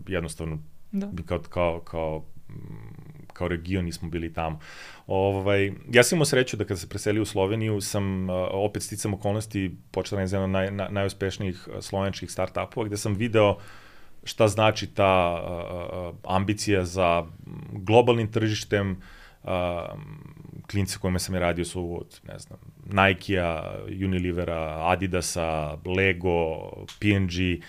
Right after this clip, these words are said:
Speaker 1: Uber, Facebook su bili, a, su bile stranke sa kojima sam radio i kada, kada si jednom izložen tome, jednom se zaraziš i onda sve ovo ostalo ti je, zapitaš se kako sam ja mogao da radim tako, ne znam, pre deset godina i gde mi je bila pamet.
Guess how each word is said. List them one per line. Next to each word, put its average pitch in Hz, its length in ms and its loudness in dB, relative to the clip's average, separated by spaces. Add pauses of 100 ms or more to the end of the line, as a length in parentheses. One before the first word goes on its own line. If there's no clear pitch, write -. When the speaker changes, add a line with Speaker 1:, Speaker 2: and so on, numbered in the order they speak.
(280)
Speaker 1:
Uber, 107 360 4
Facebook 98 420 4
su 92 340 -2
bili, 95 480 -2
a, 95 240 -6
su - 140 -10
bile 98 160 0
stranke 95 320 -2
sa - 100 -10
kojima 95 200 -2
sam 95 180 -4
radio 104 460 2 (380)
i 110 120 -8
kada, 104 420 4
kada 101 240 2
si 101 220 0 (300)
jednom 110 500 4
izložen 110 500 4
tome, 98 440 2 (680)
jednom 107 220 2
se 117 160 2
zaraziš 113 580 6
i - 20 6
onda 123 200 6
sve 123 180 4
ovo 127 220 8
ostalo 127 320 6
ti 117 180 2
je, 104 420 6 (480)
zapitaš 110 440 4
se - 140 -4
kako 110 280 0
sam 101 140 -2
ja 95 60 0
mogao 92 220 0
da 90 80 0
radim 82 260 -2
tako, 80 280 -8
ne - 80 -10
znam, 85 140 -12
pre 87 140 -8
deset 85 280 -4
godina 85 420 0
i 101 360 -10
gde 92 200 0
mi 92 80 2
je 87 60 0
bila 85 280 2
pamet. 82 280 0